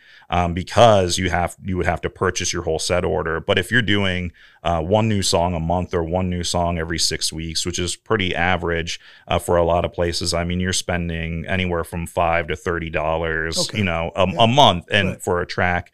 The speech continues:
Speaker 1: And to even get in ears to be able to run tracks aren't as expensive as, as people think. They think they need all these high-tech things.
Speaker 2: Right.
Speaker 1: Really, you just need something called a headphone amplifier, which will cost you anywhere from forty to sixty bucks
Speaker 2: Sure.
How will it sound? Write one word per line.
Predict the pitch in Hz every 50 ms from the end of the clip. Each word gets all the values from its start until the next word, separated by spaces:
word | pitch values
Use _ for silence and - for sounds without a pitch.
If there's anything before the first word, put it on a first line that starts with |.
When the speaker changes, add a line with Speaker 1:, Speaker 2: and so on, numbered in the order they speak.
| - - - - _ -
Speaker 1:
And | 117 123 120 113
to | 117 -
even | 127 139 139 123 117 110
get | 95 120 113 107 -
in | - 117 117 117
ears | 110 101 101 95 95 95 -
to | - 95
be | 90 98
able | 95 87 92
to | 85 85
run | 85 87 90 92 92 90
tracks | - - 90 90 85 85 87 87 - -
aren't | 104 98 95 92
as | 87 85 -
expensive | 92 87 - - 92 87 85 - 85 82
as, | 85 85 85 _ -
as | - 82 82 -
people | - - 90 80 90 85
think. | - - 87 85 85 85
They | - 85 82
think | - 92 87 80 -
they | 85 85
need | 85 82 82
all | 85 82 85 85
these | 82 85 82 80 -
high-tech | - 92 85 85 - 87 85 - -
things. | - 92 87 85 85 82 80 - -
Speaker 2:
Right. | - 113 110 - -
Speaker 1:
Really, | - 110 120 120 117
you | 104 98
just | 87 90 95 - -
need | 92 82
something | - 90 90 85 90 80
called | - 87 80 80
a | 76
headphone | - - 101 98 - - 90 85 85
amplifier, | 82 82 78 - - 85 - - 82 80 80 80 80 82
which | 85 85 85 - - -
will | 101 92 -
cost | - - 101 90 85 - -
you | 92 87 85
anywhere | 85 85 87 87 85 82
from | - - 87 82
forty | - - 90 87 87 87 82
to | 85 82
sixty | - - - - - - 87
bucks | 80 - 98 85 82 80 - - - - -
Speaker 2:
Sure. | - 117 110 113